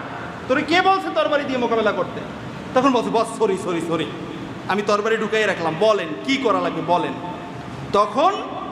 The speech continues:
তাকে বলছে, "তুই যা, গিয়ে শুধু শুনবি ইমাম হোসেন কেন আসছে এখানে, কারণ তার সাথে তো সরাসরি কথা হয় না এখনো, কেন আসছে এটা শুনলেই না আমাদের পরবর্তী কার্যক্রমে আমাদের সুবিধা হবে,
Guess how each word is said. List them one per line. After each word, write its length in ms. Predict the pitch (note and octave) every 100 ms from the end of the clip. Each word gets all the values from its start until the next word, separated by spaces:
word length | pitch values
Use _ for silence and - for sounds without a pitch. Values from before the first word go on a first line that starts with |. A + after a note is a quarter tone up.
| - - - G#3
তাকে 220 | G3+ G#3
বলছে, 300 | F#3 F3 F3 -
"তুই 120 | A#3+
যা, 340 | F#3+ F3+ B3+ C#4 F3
গিয়ে 200 | G3+ A3+
শুধু 240 | B3+ D4
শুনবি 520 | D4+ C4+ D4 E4+ E4
ইমাম 540 | A3+ D#3 F#3 G#3 A#3+ F#3+
হোসেন 320 | F3 B3 C#4+ -
কেন 420 | G#3+ G3+ A3+ B3+ A3
আসছে 280 | E3 -
এখানে, 280 | C#3+ C3+ B2+ - - - - - - -
কারণ 160 | A3+ D4+ D4+
তার 180 | A#3 A#3
সাথে 220 | C4 D#4+
তো 60 | D#4
সরাসরি 500 | - A#3+ B3+ E4 F#4 -
কথা 260 | C#4+ C4+
হয় 200 | A3+ A3+
না 120 | G3 F3
এখনো, 280 | E3 D#3+ D#3 - - - -
কেন 240 | A#3+ C4+ D#4+
আসছে 500 | E4+ D4+ D4 - E4
এটা 360 | C#4+ A#3+ D4+
শুনলেই 560 | D4 C#4+ C#4 C#4 E4+ G4
না 100 | F#4+
আমাদের 440 | C#4 B3+ C4 E4+ G4+ - - - A#3
পরবর্তী 520 | B3+ D#4 E4+ F4 D4+
কার্যক্রমে 840 | C#4 B3 - D4 E4 E4+ F4 F4
আমাদের 440 | F4+ A#3+ G#3+ A3 A3
সুবিধা 380 | - C4 A#3 G3
হবে, 200 | -